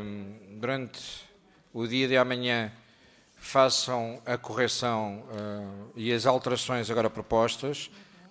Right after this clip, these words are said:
para não estarmos a aguardar e a perder tempo com questões burocráticas e de processo interno O que proponho, se não existir objeção, é que é remetido, neste caso em concreto, porque sabemos a importância que isto tem localmente,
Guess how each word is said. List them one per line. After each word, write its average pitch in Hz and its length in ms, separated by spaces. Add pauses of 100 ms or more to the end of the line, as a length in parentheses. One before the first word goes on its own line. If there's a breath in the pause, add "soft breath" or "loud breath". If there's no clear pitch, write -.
para 139 180
não 139 160
estarmos 147 640
a 139 100
aguardar 120 580
e 110 180
a 107 40
perder 110 300
tempo 139 240
com 123 160
questões 123 300
burocráticas 113 840
e 113 60
de - 60
processo - 440
interno 113 540 (540 loud breath)
O 107 120
que - 80
proponho, 143 520
se - 120
não 127 100
existir 123 320
objeção, 120 720
é 123 140
que 127 180
é 120 80
remetido, 120 880
neste 117 360
caso 120 320
em 110 40
concreto, 120 580
porque - 200
sabemos 117 380
a 120 40
importância 113 480
que - 120
isto - 120
tem 117 140
localmente, 113 680